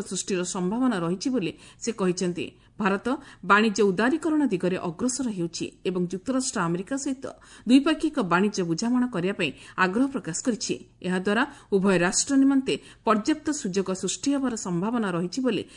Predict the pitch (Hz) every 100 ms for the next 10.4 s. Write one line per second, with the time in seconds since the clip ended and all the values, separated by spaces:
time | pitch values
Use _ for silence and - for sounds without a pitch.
0 | - - - 196 175 185 - 254 175 -
1 | 202 - 196 175 160 - _ - - -
2 | 254 320 392 392 381 392 208 185 185 175
3 | 170 240 277 285 220 208 240 185 180 196
4 | - 254 - 170 180 240 262 285 220 165
5 | - - - 214 226 294 294 294 262 180
6 | 170 214 240 269 185 170 - - - 208
7 | - 214 208 - 175 139 78 - _ _
8 | _ _ _ _ 302 294 381 440 302 190
9 | 233 247 208 269 320 302 190 175 254 302
10 | 294 285 208